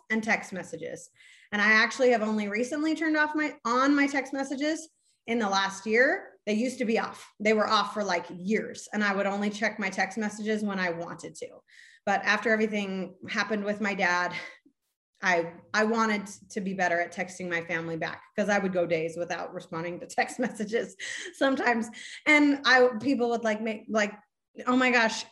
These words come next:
Bryn's commenting on something that we <laughs> talked about four days ago." And I'm like, I don't, I mean, no one died, like, it's okay. But, uh,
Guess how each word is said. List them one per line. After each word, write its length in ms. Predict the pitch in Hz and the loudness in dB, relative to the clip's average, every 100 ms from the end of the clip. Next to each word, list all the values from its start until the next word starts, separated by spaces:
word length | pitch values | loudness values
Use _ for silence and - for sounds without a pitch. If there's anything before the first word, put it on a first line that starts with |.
| - | 0
Bryn's 320 | 214 254 247 | 4 6 4
commenting 460 | 277 247 247 233 220 | 2 2 2 0 -2
on 100 | 220 | -2
something 300 | 220 214 214 | -2 0 -2
that 100 | 202 | -2
we 80 | 190 | -6
<laughs> 100 | - | -8
talked 380 | - 831 - - | -6 -6 -2 2
about 420 | 539 539 - - | 2 2 0 -6
four 240 | - 554 - | 0 2 4
days 360 | - - - | 2 0 -4
ago." 420 | - - - - - 622 571 539 508 - | -2 0 0 0 0 0 2 2 2 2
And 140 | 320 | 2
I'm 80 | 330 | 4
like, 140 | 320 320 - _ - | 2 0 -8 _ -4
I 580 | 247 220 220 - 277 - | -2 -2 -6 -8 -2 0
don't, 160 | 440 - 285 | 0 -2 0
I 80 | 294 | 4
mean, 560 | 285 254 247 254 - _ _ _ _ _ _ _ - | 4 4 0 -4 -18 _ _ _ _ _ _ _ 0
no 140 | 254 320 | 4 6
one 140 | 339 | 6
died, 540 | 294 302 285 269 277 | 6 6 8 6 4
like, 320 | 277 254 233 226 | 4 2 2 0
it's 140 | 233 | 0
okay. 540 | 269 294 277 240 247 214 | 0 0 2 4 4 4
But, 260 | 208 - _ - | -2 -4 _ -20
uh, 80 | - | -8